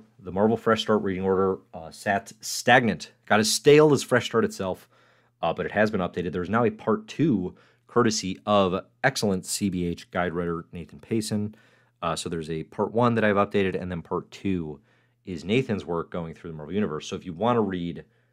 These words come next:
as much of the Fresh Start era as you possibly can, check out those guides on Comic Book Herald. Let's see. "Can we get an X-Men prediction before you leave?" Donald says. <clears throat>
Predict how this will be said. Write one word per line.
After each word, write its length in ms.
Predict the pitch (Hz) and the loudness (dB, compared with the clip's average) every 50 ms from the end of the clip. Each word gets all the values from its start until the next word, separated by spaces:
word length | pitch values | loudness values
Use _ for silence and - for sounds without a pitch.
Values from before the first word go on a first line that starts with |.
| _ _ _ _ _ - | _ _ _ _ _ -10
as 160 | - 90 85 | -10 -8 -8
much 460 | - - 208 220 214 208 160 - - | -8 -8 -6 2 6 6 6 6 4
of 60 | 127 | 2
the 60 | 107 | 0
Fresh 200 | 110 - 110 98 | 0 0 0 0
Start 180 | - - 92 87 | 0 -2 -4 -4
era 220 | 85 82 82 85 | -2 -4 -4 -6
as 120 | 85 82 71 | -6 -10 -14
you 120 | 76 76 - _ - | -18 -20 -20 _ -20
possibly 440 | - - 175 170 - - 82 78 | -6 -2 0 0 0 -2 -6 -12
can, 360 | - - - 80 73 71 71 71 _ _ _ _ _ _ _ _ | -14 -14 -16 -16 -14 -16 -18 -20 _ _ _ _ _ _ _ _
check 240 | - - 98 87 - | -8 -6 -6 -4 -4
out 120 | 80 73 73 | -4 -6 -6
those 180 | - 73 71 | -8 -10 -10
guides 380 | - - 69 67 69 71 - - _ _ - | -10 -12 -12 -12 -12 -16 -18 -20 _ _ -16
on 300 | 73 73 73 73 73 - _ _ | -14 -14 -14 -14 -16 -18 _ _
Comic 440 | - - - 78 73 69 73 - _ _ - _ | -20 -20 -20 -20 -20 -20 -20 -20 _ _ -20 _
Book 240 | - 73 67 - _ _ _ _ | -20 -20 -20 -20 _ _ _ _
Herald. 400 | _ 110 123 123 113 85 76 - - _ _ _ _ _ _ _ _ _ _ _ _ _ _ _ _ _ _ _ _ _ _ _ _ _ _ _ _ | _ 4 6 6 6 4 0 -4 -14 _ _ _ _ _ _ _ _ _ _ _ _ _ _ _ _ _ _ _ _ _ _ _ _ _ _ _ _
Let's 220 | 80 - _ _ | -20 -20 _ _
see. 520 | - - - - - 101 120 110 110 - - _ _ _ _ _ _ _ _ _ _ _ _ _ _ _ _ _ _ _ _ _ _ _ _ _ | -20 -20 -14 -4 0 0 2 0 0 -4 -10 _ _ _ _ _ _ _ _ _ _ _ _ _ _ _ _ _ _ _ _ _ _ _ _ _
"Can 140 | _ - 98 | _ -10 -8
we 60 | 95 | -6
get 160 | 87 - 120 | -2 0 0
an 180 | 131 127 110 - - | 0 0 -2 -4 0
X-Men 440 | - 120 127 - - 123 113 104 - | 0 0 0 0 0 0 0 0 0
prediction 460 | - - 101 92 87 82 - 90 85 | -2 -2 0 0 0 -2 -4 -8 -8
before 300 | 78 82 - - 90 82 | -10 -10 -10 -8 -6 -6
you 120 | 78 76 76 | -6 -8 -10
leave?" 360 | 71 78 73 71 67 62 _ | -12 -14 -16 -16 -18 -18 _
Donald 340 | - 76 71 69 65 60 - | -14 -14 -14 -14 -14 -16 -18
says. 480 | - - - - - - - - - _ _ _ _ _ _ _ _ _ _ _ _ _ _ - | -18 -18 -20 -20 -20 -20 -20 -20 -20 _ _ _ _ _ _ _ _ _ _ _ _ _ _ 4
<clears throat> 60 | 180 | 6